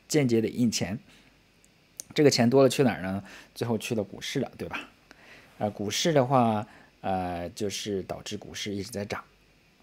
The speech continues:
呃，日银的话，啊，日本，日本的中央银行啊，其实它在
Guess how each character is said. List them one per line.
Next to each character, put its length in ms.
呃， 240
日 200
银 240
的 120
话， 220
啊， 360
日 100
本， 240
日 100
本 120
的 60
中 180
央 100
银 160
行 180
啊， 160
其 160
实 140
它 180
在 260